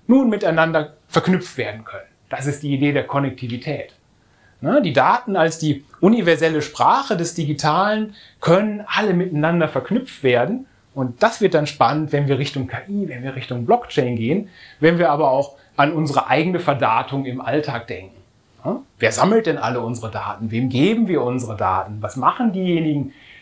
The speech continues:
denen wir unsere Daten geben, eigentlich damit? Vertrauen wir darauf, dass sie das schon richtig machen? Vertraue ich meiner Krankenkasse, dass die nicht, äh, meine, meine Uhr und meinen Schrittzähler ausliest und sagt, „Huch, der bewegt sich ja gar nicht so viel, wie er eigentlich sollte.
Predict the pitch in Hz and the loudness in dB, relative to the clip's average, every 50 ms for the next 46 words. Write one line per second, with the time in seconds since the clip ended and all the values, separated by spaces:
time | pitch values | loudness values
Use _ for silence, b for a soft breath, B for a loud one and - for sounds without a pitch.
0 | B B 143 147 160 156 151 143 139 131 135 135 120 135 117 131 113 110 117 120 | B B 2 2 4 4 0 0 0 0 -2 -2 -4 -4 0 0 2 2 2 0
1 | 135 127 110 113 113 113 110 117 107 - 107 104 107 - 120 110 104 - - - | -2 -6 -6 -4 -4 -4 -4 -6 -8 -8 -8 -8 -10 -10 -10 -8 -8 -10 -12 -6
2 | - 131 123 - - 104 110 143 190 214 208 185 165 160 151 151 123 135 131 135 | -6 -6 -6 -6 -6 0 2 2 2 2 -2 0 0 0 0 0 0 2 0 0
3 | 127 - - 123 - - 135 139 143 - - 131 117 139 196 220 - 254 - - | 0 -4 -6 -4 -2 -2 0 0 0 -2 -2 -2 0 0 0 0 0 -4 -2 -2
4 | 135 117 - - 117 - - _ _ _ b b b b b b b - 139 - | -4 -4 -4 -6 -10 -14 -16 _ _ _ b b b b b b b -2 0 2
5 | - 143 151 170 214 214 - 170 160 160 156 156 - 151 156 175 196 170 - - | 4 4 4 4 2 0 0 -2 0 0 -2 0 2 0 0 0 -2 -6 0 0
6 | 151 151 151 - 131 123 143 139 - 139 139 135 135 135 - - 165 139 127 127 | 0 0 2 0 -2 -2 -2 -2 0 0 2 2 0 0 -2 -2 0 2 2 2
7 | 127 123 123 123 123 131 131 123 123 120 117 120 131 160 170 175 208 208 190 156 | 2 0 -2 -2 0 0 0 0 0 0 0 0 0 0 2 4 4 4 4 2
8 | 135 123 123 127 - - 269 262 - - 185 175 165 165 147 123 127 143 160 160 | 0 -2 -2 -2 -2 -4 -4 -6 0 0 2 2 4 2 2 0 2 0 -2 -2
9 | - - 139 143 143 143 135 123 117 135 123 - 233 330 339 - - 117 104 113 | -2 -2 -2 -2 -2 -2 -4 -4 -4 -4 -2 -2 -2 -2 -2 -2 -4 -4 -4 0
10 | 123 175 262 277 - - 139 135 120 123 143 156 185 196 170 120 120 156 233 302 | 0 0 0 0 -2 -4 -2 0 0 2 2 2 2 0 -2 -2 0 0 0 0
11 | 294 - 226 226 262 247 175 185 175 156 143 156 185 185 139 123 - 147 160 226 | -2 -2 0 0 0 0 0 0 0 0 0 0 -4 -4 -6 -6 -2 0 2 2
12 | 311 302 - 156 - 269 B | 2 2 0 0 0 -2 B